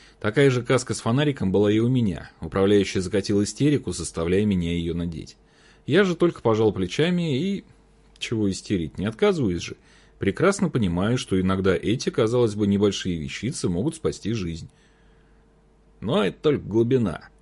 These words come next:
а ширина штольни уже сейчас составляет десять километров. А ведь скоро новую выработку будем пробивать.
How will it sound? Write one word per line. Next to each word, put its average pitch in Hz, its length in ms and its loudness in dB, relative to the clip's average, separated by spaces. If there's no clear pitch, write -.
а 80 300 -4
ширина 101 440 0
штольни 143 420 0
уже 92 260 0
сейчас - 380 -4
составляет 87 680 -2
десять 87 500 -6
километров. 76 600 -6
А 87 80 -2
ведь 87 140 0
скоро 143 260 2
новую 113 320 4
выработку 117 460 0
будем 101 240 0
пробивать. 87 440 -2